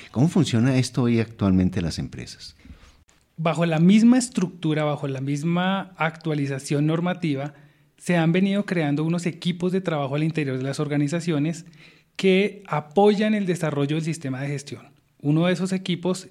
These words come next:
Speaker 2: es el que antes se llamaba Copaso, hoy en día se llama Copast, terminado en S S T, que es el Comité Paritario de Seguridad y Salud en el Trabajo.
Speaker 1: Otra vez, eso sí que es <laughs> importante, que no se nos puede olvidar. ¿Cómo
Speaker 2: Sí.
Speaker 1: es?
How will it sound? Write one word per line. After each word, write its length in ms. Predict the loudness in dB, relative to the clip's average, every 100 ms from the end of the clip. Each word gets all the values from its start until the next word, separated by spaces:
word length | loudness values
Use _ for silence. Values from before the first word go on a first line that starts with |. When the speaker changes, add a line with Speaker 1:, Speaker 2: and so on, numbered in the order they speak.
| -8
Speaker 2:
es 280 | -6 -2 -2
el 220 | -4 -4
que 180 | -2 2
antes 340 | 2 2 2
se 100 | 2
llamaba 380 | 2 2 0 0
Copaso, 640 | -2 0 -2 0 -4 -6 -14 -20 -20 -8
hoy 260 | 2 4 4
en 120 | 2
día 340 | 2 0 0 -6 -20 -8
se 160 | -4
llama 300 | -2 -2 -2
Copast, 600 | -4 0 0 -2 -6 -12 -20 _ _ _
terminado 420 | -4 0 0 0
en 120 | 0 0
S 300 | -2 -2 -4
S 160 | -4 -4
T, 280 | -6 -6 -20 _ _
que 120 | -8
es 80 | -4
el 120 | -4
Comité 420 | -2 0 2 0 0
Paritario 600 | 0 0 0 0 2 2
de 80 | 0
Seguridad 600 | -2 -4 -4 -4 -4 -4
y 100 | -6
Salud 240 | -6 -6
en 60 | -8
el 80 | -8
Trabajo. 340 | -10 -10 -4 -4 -2
Speaker 1:
Otra 280 | 2 4
vez, 280 | 2 0 -6 -2
eso 200 | 0 2
sí 260 | 2 2
que 80 | 4
es 140 | 2 4
<laughs> 40 |
importante, 480 | 4 4 4 4 4
que 80 | 2
no 100 | 4
se 100 | 4
nos 140 | 4
puede 140 | 6 6
olvidar. 400 | 6 4 2 0
¿Cómo 200 | 2 2
Speaker 2:
Sí. 60 |
Speaker 1:
es? 180 | 0